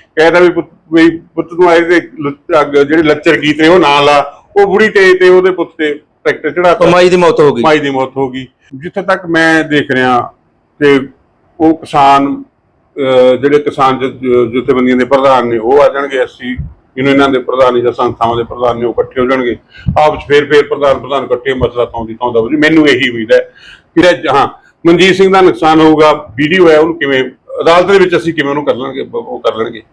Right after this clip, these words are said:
Speaker 1: ਅਦਾਲਤ ਦੇ
Speaker 2: ਜਿਹੜਾ
Speaker 1: ਵਿੱਚ।
Speaker 2: ਐਸ ਸੀ ਐਕਟ ਦਾ ਉਹ ਕਿਵੇਂ ਹੈ?
Speaker 1: ਐਸ ਸੀ ਐਕਟ ਦਾ ਜਦੋਂ, ਜੇ ਉਹਨੇ ਉੱਥੇ ਕਿਹਾ, ਦੇਖੋ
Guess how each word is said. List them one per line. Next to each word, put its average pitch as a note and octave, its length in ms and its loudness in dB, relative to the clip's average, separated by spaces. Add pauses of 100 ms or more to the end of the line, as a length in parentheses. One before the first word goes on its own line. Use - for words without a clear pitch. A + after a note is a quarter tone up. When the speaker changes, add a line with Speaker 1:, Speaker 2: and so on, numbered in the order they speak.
(880)
Speaker 1:
ਅਦਾਲਤ D3 400 2
ਦੇ F#3 60 -4
Speaker 2:
ਜਿਹੜਾ A3 160 4
Speaker 1:
ਵਿੱਚ। A3+ 120 2
Speaker 2:
ਐਸ A3 60 2
ਸੀ A#3+ 80 2
ਐਕਟ A#3+ 220 2
ਦਾ A3+ 280 4
ਉਹ A#3 240 2
ਕਿਵੇਂ G#3+ 180 -2
ਹੈ? F#3+ 200 -6 (160)
Speaker 1:
ਐਸ B2 80 -18
ਸੀ D3 180 -8
ਐਕਟ C#3 120 -6
ਦਾ F#3 140 0
ਜਦੋਂ, G3 400 2 (140)
ਜੇ D#3+ 180 2
ਉਹਨੇ G#3 240 4
ਉੱਥੇ G3+ 320 2
ਕਿਹਾ, F3 340 2 (440)
ਦੇਖੋ F#3 400 0